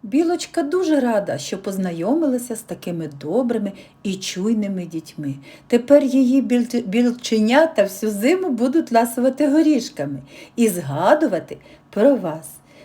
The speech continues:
Білочки чекають вас і ваші горішки. До побачення, білочки!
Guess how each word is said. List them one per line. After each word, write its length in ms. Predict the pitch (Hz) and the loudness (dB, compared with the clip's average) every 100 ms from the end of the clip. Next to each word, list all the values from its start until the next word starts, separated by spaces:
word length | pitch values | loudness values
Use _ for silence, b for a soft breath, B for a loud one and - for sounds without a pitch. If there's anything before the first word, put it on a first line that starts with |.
| b | b
Білочки 600 | 202 269 381 370 - 370 | 2 6 6 4 0 -4
чекають 580 | 381 381 381 392 370 330 | -2 -4 0 0 0 0
вас 400 | 339 359 330 - b b | 4 4 2 -8 b b
і 120 | 277 | 4
ваші 440 | 262 269 285 285 254 | 6 6 4 2 -2
горішки. 680 | 226 214 185 180 - - 196 _ _ _ _ - | 0 -2 -4 -10 -16 -20 -20 _ _ _ _ 0
До 200 | 208 370 | 2 4
побачення, 720 | 415 330 370 403 392 381 381 | 2 6 6 6 2 0 0
білочки! 760 | 277 311 381 370 233 - - | 4 4 6 4 0 -2 -12